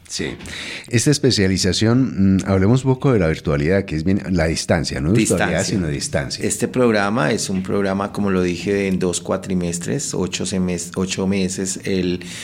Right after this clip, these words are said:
Speaker 2: profesional está terminando una especialización en un minuto. Cuando hablamos de distancia, hablamos de,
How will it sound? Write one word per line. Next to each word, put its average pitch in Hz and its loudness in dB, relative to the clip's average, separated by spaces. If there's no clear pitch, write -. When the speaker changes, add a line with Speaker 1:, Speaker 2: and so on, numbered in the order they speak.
Speaker 2:
profesional 101 0
está 92 -4
terminando 92 0
una 92 2
especialización 87 -2
en 87 -2
un 87 -2
minuto. 95 -2
Cuando 117 2
hablamos 113 2
de 127 0
distancia, 113 0
hablamos 95 -2
de, 95 0